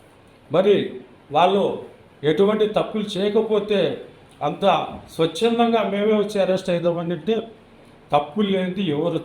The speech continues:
చట్టం ముందర అందరూ సమానమే. మీరు, మీకు తెలుసు ఎటువంటి అరాచకాలు చేస్తున్నారు, ఎటువంటి అన్యాయాలు చేశారు. ప్రభుత్వాన్ని అడ్డం పెట్టుకొని ఈరోజు దాదాపు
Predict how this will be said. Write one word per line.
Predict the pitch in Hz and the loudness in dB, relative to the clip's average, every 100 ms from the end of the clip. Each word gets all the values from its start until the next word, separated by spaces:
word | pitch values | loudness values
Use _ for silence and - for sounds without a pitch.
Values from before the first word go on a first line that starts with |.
| 156 | -2
చట్టం | 151 170 | 0 0
ముందర | 175 180 185 | 0 2 2
అందరూ | 165 156 185 | 2 0 0
సమానమే. | 185 156 151 151 139 135 117 - - - - 143 | 0 0 0 -2 -2 -4 -8 -18 -20 -20 -12 -4
మీరు, | 151 214 226 - 165 | 0 0 0 -4 -4
మీకు | 214 220 | -2 0
తెలుసు | 214 202 196 233 - - - - - - 147 | 2 0 2 2 0 -6 -14 -18 -20 -6 -4
ఎటువంటి | 156 196 208 208 196 - - - - - - | 0 2 2 4 2 0 -6 -16 -20 -16 -4
అరాచకాలు | 139 185 190 185 185 175 | 2 4 4 0 0 0
చేస్తున్నారు, | 160 156 160 156 160 139 - - - - - - | 0 -2 -2 -2 -2 -4 -6 -16 -20 -20 -20 -2
ఎటువంటి | 139 151 202 214 202 160 | 0 2 0 2 2 2
అన్యాయాలు | 131 160 196 202 190 | 0 0 2 4 2
చేశారు. | 175 160 170 156 156 120 - - - - | -2 0 -2 0 -2 -4 -10 -20 -20 -4
ప్రభుత్వాన్ని | 156 165 220 226 208 185 | -2 2 2 2 2 2
అడ్డం | 180 202 202 | -2 0 0
పెట్టుకొని | 190 151 185 190 185 127 120 - - 147 | -2 -2 -2 0 -2 -4 -8 -16 -12 -6
ఈరోజు | 170 196 190 | 0 2 2
దాదాపు | 165 165 180 196 190 185 143 | 0 0 4 4 2 0 -2